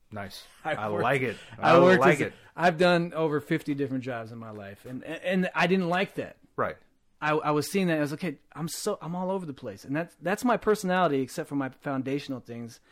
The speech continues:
Speaker 2: when it comes to ethics and
Speaker 1: Right.
Speaker 2: re-, religious position, all
Speaker 1: But,
Speaker 2: that. And
Speaker 1: but
Speaker 2: we'll get,
Speaker 1: also,
Speaker 2: yeah.
Speaker 1: also, you know, we, a lot of people look down on, you know, as you're growing as a person, you start finding a bunch of different jobs. But the
Speaker 2: Mm-hmm.
Speaker 1: thing is that these jobs are adding to who you're gonna become for a potential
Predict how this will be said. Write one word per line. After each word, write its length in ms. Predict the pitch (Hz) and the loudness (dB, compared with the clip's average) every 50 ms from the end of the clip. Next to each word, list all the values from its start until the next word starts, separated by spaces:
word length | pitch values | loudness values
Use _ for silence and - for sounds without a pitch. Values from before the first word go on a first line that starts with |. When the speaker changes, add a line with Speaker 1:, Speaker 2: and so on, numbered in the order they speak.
| _ _ _ _ | _ _ _ _
Speaker 2:
when 100 | - 120 | -12 -12
it 80 | 120 117 | -10 -8
comes 220 | - 135 123 117 | -8 -8 -8 -8
to 120 | - - - | -10 -12 -16
ethics 420 | 120 117 - - 113 107 - - - | -16 -16 -16 -18 -20 -20 -20 -18 -16
and 100 | 101 95 | -14 -14
Speaker 1:
Right. 120 | 85 80 85 - _ _ _ _ | -14 -14 -16 -20 _ _ _ _
Speaker 2:
re-, 140 | - 117 - - 117 117 82 104 | -18 -16 -16 -16 -16 -18 -16 -12
religious 400 | 127 123 127 127 123 123 117 - | -10 -8 -8 -8 -8 -8 -10 -10
position, 460 | - 127 110 117 117 113 - 117 113 | -12 -12 -10 -10 -10 -10 -10 -10 -6
all 80 | 110 | -2
Speaker 1:
But, 60 | 117 135 | -2 -2
Speaker 2:
that. 80 | 135 131 | -2 2
And 80 | 139 | 2
Speaker 1:
but 120 | 156 - 156 | 4 4 2
Speaker 2:
we'll 100 | 156 147 | 2 0
get, 60 | 143 | 0
Speaker 1:
also, 280 | 180 202 - - 196 | 0 0 0 -2 -2
Speaker 2:
yeah. 80 | 175 - - | -4 -2 -2
Speaker 1:
also, 280 | 131 151 180 - - 165 | -2 -2 0 0 -2 -4
you 140 | 127 143 160 | -4 -4 -4
know, 100 | 160 139 | -4 -4
we, 300 | 123 110 110 127 143 90 - - - - - | -4 -6 -6 -6 -6 -8 -10 -16 -14 -8 -6
a 60 | 135 | -2
lot 180 | 147 190 220 196 | 0 0 0 0
of 60 | - | -2
people 220 | 196 190 - 156 | -4 -6 -4 -4
look 180 | 147 139 - 98 | -4 -4 -4 -4
down 340 | 110 110 113 117 117 117 107 | -2 -2 0 0 -2 -2 -2
on, 240 | 104 101 98 95 - - | -2 -4 -4 -8 -10 -12
you 100 | 120 113 | -12 -8
know, 220 | 104 98 98 104 - | -8 -6 -6 -8 -8
as 220 | 107 110 104 104 | -8 -8 -8 -8
you're 80 | 117 110 | -8 -8
growing 380 | 101 117 123 143 151 151 147 | -6 -4 -2 -2 -2 -2 -4
as 80 | 131 117 | -6 -8
a 40 | 113 | -10
person, 460 | - - 98 92 87 - 107 110 120 - _ _ _ _ _ | -10 -10 -10 -10 -10 -10 -12 -12 -14 -16 _ _ _ _ _
you 160 | - 110 107 98 | -14 -12 -12 -10
start 320 | - - 123 113 110 - | -6 -4 -2 -2 -2 -4
finding 240 | - 107 107 104 101 | -4 -4 -4 -4 -6
a 40 | 95 | -8
bunch 260 | 92 - 131 135 - | -6 -6 -6 -6 -8
of 60 | 135 | -10
different 260 | 117 120 - - 98 95 | -12 -12 -12 -12 -12 -10
jobs. 400 | - 80 78 76 - - - - _ _ - | -10 -12 -12 -14 -18 -20 -20 -20 _ _ -8
But 160 | 123 107 - | -8 -8 -8
the 80 | - 123 | -10 -10
Speaker 2:
Mm-hmm. 100 | 127 120 | -8 -8
Speaker 1:
thing 160 | 170 180 160 | -6 -6 -6
is 180 | 151 147 143 127 | -6 -6 -6 -8
that 120 | 110 92 - | -10 -12 -12
these 300 | 107 110 143 180 180 143 | -12 -10 -8 -8 -8 -8
jobs 380 | 117 120 127 123 135 131 110 | -4 -2 0 0 0 -2 -4
are 80 | 104 98 | -6 -6
adding 340 | - 107 110 113 117 120 117 | -2 -2 -2 -2 -2 -4 -8
to 140 | - - 101 | -10 -14 -14
who 220 | - - 143 147 156 | -12 -10 -8 -8 -6
you're 160 | 147 131 123 | -4 -6 -6
gonna 120 | 120 113 104 | -4 -6 -8
become 420 | 101 95 - - 101 101 101 98 | -8 -8 -8 -6 -6 -6 -6 -8
for 400 | 98 - - 98 98 98 95 101 | -10 -10 -8 -6 -4 -4 -4 -6
a 120 | - 101 104 | -6 -8 -10
potential 500 | - - - - - 117 117 - - | -12 -14 -16 -14 -12 -12 -10 -8 -8